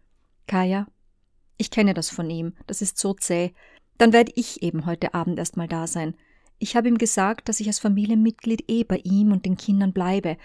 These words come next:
auch im Haus wohnen bleibe. Keine Scheidung. Ich will einfach unsere Liebesbeziehung beenden, sonst bleibt alles gleich. Ich ziehe vorerst ins Gästezimmer, beziehungsweise kann ich ja jederzeit zu Joe.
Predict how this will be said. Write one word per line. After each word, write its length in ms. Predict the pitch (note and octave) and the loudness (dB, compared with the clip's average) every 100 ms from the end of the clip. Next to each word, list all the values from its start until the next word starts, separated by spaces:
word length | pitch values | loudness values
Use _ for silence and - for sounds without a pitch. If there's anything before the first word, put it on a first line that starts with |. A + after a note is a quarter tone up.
| - | -4
auch 140 | F#3+ | 2
im 140 | A3 G3+ | 4 4
Haus 280 | G3+ G#3 | 2 0
wohnen 320 | G3+ G#3 G#3 F3+ | 0 2 2 2
bleibe. 420 | E3 E3 - F3+ _ - | -2 -6 -6 -8 _ -8
Keine 320 | - G3+ F#3+ | 0 2 2
Scheidung. 480 | F#3 F3 E3+ D#3 - - _ _ - | 0 -2 -4 -6 -8 -12 _ _ -8
Ich 140 | - | 0
will 120 | A#3+ | 2
einfach 460 | - G#3 A3 - A#3 | 4 4 2 0 -2
unsere 260 | A#3 A3 G#3+ | -2 -2 0
Liebesbeziehung 800 | G3+ G#3+ G#3+ - G#3 G#3+ G3+ | 0 0 -2 -6 -4 0 0
beenden, 560 | G3+ - F#3+ G3+ G3+ G3 | 0 0 0 0 0 -2
sonst 380 | - G#3+ A3+ - | 0 2 2 0
bleibt 260 | - F#3+ - | -4 -4 -2
alles 320 | F#3 F#3 - | -2 -2 -4
gleich. 420 | D#3+ D3 D#3 - _ _ _ _ _ | -6 -6 -10 -18 _ _ _ _ _
Ich 140 | C4 | -4
ziehe 240 | - C4+ C4 | 0 2 2
vorerst 560 | - A3 G3+ G3 - | 2 0 0 -2 -4
ins 220 | - G3 | -6 -4
Gästezimmer, 560 | - E3+ - - E3+ E3 | -4 -4 -6 -8 -6 -4
beziehungsweise 640 | A3 G#3+ A#3 A3 G3+ G3 | -4 0 2 2 0 -2
kann 180 | F#3+ G#3 | -2 0
ich 120 | G3+ | 0
ja 60 | F#3+ | -2
jederzeit 540 | F3+ F3+ F3 D#3+ D3+ | -4 -4 -6 -6 -8
zu 200 | - - | -8 -12
Joe. 260 | - D#3 - | -8 -8 -10